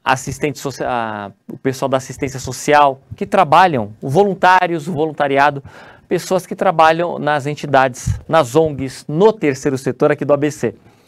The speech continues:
E normalmente eu tenho um clichê que eu falo, olha, no, eu sempre comento, o, o terceiro setor muitas vezes chega onde o Estado, onde o poder público não chega. Apesar de não substituir,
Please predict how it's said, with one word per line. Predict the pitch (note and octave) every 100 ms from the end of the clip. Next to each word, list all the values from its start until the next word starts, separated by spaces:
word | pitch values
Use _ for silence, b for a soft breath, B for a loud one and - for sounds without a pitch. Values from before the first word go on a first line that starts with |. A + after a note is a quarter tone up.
| B C#3+ C#3 B
E | -
normalmente | C#3 G#3 G3+ G3
eu | F#3+
tenho | F#3
um | E3
clichê | D#3+ C3+ -
que | F3
eu | D3+
falo, | D3+ D#3+
olha, | F3 B2
no, | B2 D#3 _ - - -
eu | -
sempre | - E3+ F#3
comento, | F#3+ D#3+ C3 A2 A2+
o, | A2+ A#2
o | C#3
terceiro | C3+ C3 E3+ F3+
setor | F3 D#3+ - D#3+ G#3+ B B B B
muitas | - C3 F#3 A#3+ C4 B2
vezes | A#2+ E3+ G#3 C3+ B2
chega | - - F#3 A3 E3+ D3+
onde | - E3+ F3
o | G3+
Estado, | - - F3+ F3+ D3
onde | D3+
o | D#3+
poder | - E3+ D#3
público | F3 F#3+ G3
não | G3+
chega. | G3 - C#3+ A#2 - E3+ D#3+ B B B
Apesar | D3+ F#3+ E3 F#3+
de | E3+
não | F#3+ A3
substituir, | - F#3 F3 F#3+ F3+ E3 G#3